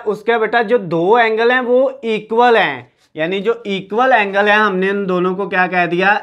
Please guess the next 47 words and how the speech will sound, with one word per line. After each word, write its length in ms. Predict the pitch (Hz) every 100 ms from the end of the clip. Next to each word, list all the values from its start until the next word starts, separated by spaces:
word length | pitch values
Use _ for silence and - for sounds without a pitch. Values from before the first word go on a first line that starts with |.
| - 170
एक 280 | 160 165 180
एक्स 300 | 175 175 -
है 120 | 202
दूसरा 460 | 175 160 151 175 170
भी 180 | 170 170
एक्स 240 | 147 151
है, 100 | 160
ये 140 | 156 180
दो 260 | 175 170 185
एंगल 320 | 175 175 190
इक्वल 340 | 151 147 170
हैं 80 | 208
और 80 | 208
तीसरा 440 | - 190 175 190 196
एंगल 260 | 185 180
हमने 260 | 190 165 160
कह 200 | 156 160
दिया 240 | 156 165 165
जो 160 | 156
है 160 | 151 147
वो 220 | 156 190 254
वाई 320 | 151 143 139
है। 320 | 139 135 123 - _ _
ये 80 | 170
हमने 240 | 190 196
फ़र्ज़ 400 | 202 202 208 214 190
कर 240 | 208 170
लिया 220 | 170 175
सपोज 560 | 175 - 170 175 247 254 - _ _
कि 40 | 180
हमारे 280 | 180 175 175
पास 280 | 190 196 170
ये 260 | 185 226
दोनों 420 | 226 180 180 180 202
एंगल 300 | 180 175 196
बराबर 500 | 165 156 123 123 156
हैं 280 | 220 262 254 _ _ -
और 120 | 175
ये 140 | 208
तीसरा 460 | 220 214 180 185 185
एंगल 280 | 170 143 143
है। 140 | 131 120 - _ _
तो 80 | 185
उसमें 280 | 196 202 247
वो 120 | 247
कहता 320 | 214 180 214 185
है 180 | 196